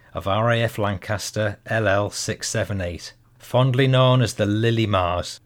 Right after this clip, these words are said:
named after the nineteen forty-three American musical film starring Judy Garland. The home of the Lily Mars was R A F Waterbeach in Cambridgeshire, England,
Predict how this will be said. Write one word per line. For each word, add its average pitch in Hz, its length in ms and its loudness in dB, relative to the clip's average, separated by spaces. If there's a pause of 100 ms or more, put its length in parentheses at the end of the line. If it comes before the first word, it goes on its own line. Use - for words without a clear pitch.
(340)
named 123 400 2
after 107 220 0
the 95 80 -4
nineteen 127 500 2
forty-three 113 840 0
American 113 540 0
musical 101 480 -2
film 87 400 -4
starring 95 580 -2
Judy 107 420 -4
Garland. 92 600 -4 (640)
The - 140 -4
home 156 300 4
of 139 140 4
the 143 80 6
Lily 139 240 6
Mars 131 440 6 (200)
was 101 180 -2
R 117 220 6
A 113 100 6
F 110 160 0
Waterbeach 107 840 0 (100)
in 95 240 -2
Cambridgeshire, 110 720 0
England, 90 540 -2